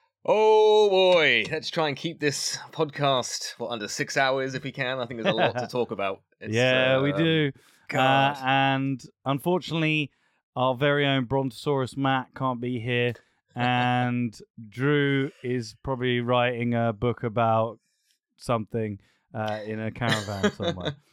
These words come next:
Speaker 2: Uh, so it's just us two. To, I don't know. I couldn't think of anything.
Speaker 1: We should mention Drew's on holiday with his family in a caravan and stuff. He's just
Speaker 2: <laughs> Yeah.
Speaker 1: not randomly gone to a caravan to write a book.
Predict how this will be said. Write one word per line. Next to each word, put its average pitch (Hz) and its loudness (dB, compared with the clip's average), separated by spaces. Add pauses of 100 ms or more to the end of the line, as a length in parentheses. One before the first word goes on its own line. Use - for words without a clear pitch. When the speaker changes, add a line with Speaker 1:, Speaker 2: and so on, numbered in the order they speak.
(300)
Speaker 2:
Uh, 147 2
so 170 0 (300)
it's - -2
just 175 2
us 208 4 (100)
two. 110 -2 (100)
To, - -4
I 110 -12
don't 117 -2
know. 117 2
I 117 -2
couldn't 156 -4
think 147 -2
of 127 0
anything. 117 0
Speaker 1:
We 113 4
should 214 2
mention 190 0
Drew's 196 2
on 170 0
holiday 156 2
with 123 0
his 123 -2
family 117 2
in 113 -4
a 117 -2
caravan 104 -2
and 143 0
stuff. - 0
He's 117 -2
just 147 0
Speaker 2:
<laughs> - -
Yeah. 127 -2
Speaker 1:
not 127 2
randomly 131 0
gone 120 -4
to 117 -6
a 120 0
caravan 113 -2
to 110 -8
write 107 0
a 98 -6
book. 101 -6